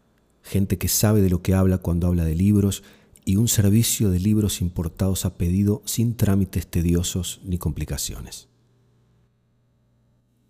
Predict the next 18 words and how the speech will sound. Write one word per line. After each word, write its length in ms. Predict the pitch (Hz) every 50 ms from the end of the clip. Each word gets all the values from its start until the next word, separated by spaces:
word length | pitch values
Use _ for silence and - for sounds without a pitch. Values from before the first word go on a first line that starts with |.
| _ _ _ _
Y 100 | - 107
gracias 380 | 107 104 110 - - 98 - 104
a 40 |
ustedes, 680 | 92 - - - - 76 82 - - - - - - - _ _ _ _ _ _ _ _ _ _ _ _ _ _ _ _ _ _ _ _
a 120 | - 90
quienes 680 | 85 - - 92 87 87 85 82 - - - - - - _ -
recomiendan, 960 | 90 82 - 85 82 92 98 107 113 113 117 113 117 117 113 110 120 127 87
a 40 | 87
quienes 440 | - - 92 85 85 82 - - -
escriben, 680 | - - - - 107 110 107 107 104 101 101 101 95 80
a 80 | 76
quienes 240 | - - 87 76 -
comparten, 720 | - - 76 76 - - 90 87 - - - 92 87 80 80
a 80 | 78
quienes 340 | - - 82 76 78 82 -
reseñan 480 | 80 73 - - 101 87 80 78 73 71
este 220 | - - - 80
podcast. 640 | - - 80 - - - - - - - - -